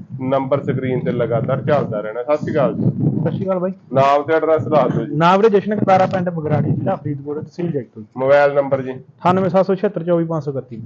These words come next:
Speaker 1: ਠੀਕ ਹੈ, ਫਿਰ ਹਾੜੀ ਦਾ ਸੀਜ਼ਨ ਕਰਕੇ ਬੰਦ ਰੋਕ ਕੇ ਰੱਖਿਆ
Speaker 2: ਹਾਂ ਬਾਈ,
Speaker 1: ਕੰਮ?
Speaker 2: ਕਿਹੜਾ ਫਿਰ ਰੋਕਣਾ ਹੀ ਪੈਂਦਾ ਸੀ। ਹਾੜੀ ਮੌਕੇ ਹਰੇਕ ਵਾਰੀ ਰੋਕ ਦਿੰਦੇ ਹੁੰਦੇ ਆ।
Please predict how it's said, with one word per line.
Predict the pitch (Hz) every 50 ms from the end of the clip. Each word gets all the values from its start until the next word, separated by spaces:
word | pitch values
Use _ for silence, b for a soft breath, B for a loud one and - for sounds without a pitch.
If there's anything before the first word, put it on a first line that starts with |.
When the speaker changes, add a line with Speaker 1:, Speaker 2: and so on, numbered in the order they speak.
| 107
Speaker 1:
ਠੀਕ | 107 127 120 113
ਹੈ, | 120 117
ਫਿਰ | 120 123
ਹਾੜੀ | 123 135 135 123 131 147 156
ਦਾ | 151 156 151
ਸੀਜ਼ਨ | 147 139 135 139 131 135
ਕਰਕੇ | 131 135 131 127 117 113 131 127
ਬੰਦ | 120 127 120 120 123 127
ਰੋਕ | 123 127 131 135 135 -
ਕੇ | 160 151 165 160
ਰੱਖਿਆ | 160 160 151 202 233
Speaker 2:
ਹਾਂ | 254 247
ਬਾਈ, | 233 262
Speaker 1:
ਕੰਮ? | 247 226
Speaker 2:
ਕਿਹੜਾ | 247 247 240
ਫਿਰ | 220 233
ਰੋਕਣਾ | 214 214 202 208 214 208
ਹੀ | 214
ਪੈਂਦਾ | 202 202 180 170 180 165
ਸੀ। | 156 170 175 170 170 170 165
ਹਾੜੀ | 139 147 165 185 196
ਮੌਕੇ | 196 190 180 - 175
ਹਰੇਕ | 156 156 170 185
ਵਾਰੀ | 202 202 202
ਰੋਕ | 185 170 151
ਦਿੰਦੇ | 143 147 147 147 143
ਹੁੰਦੇ | 180 180 165
ਆ। | 175 226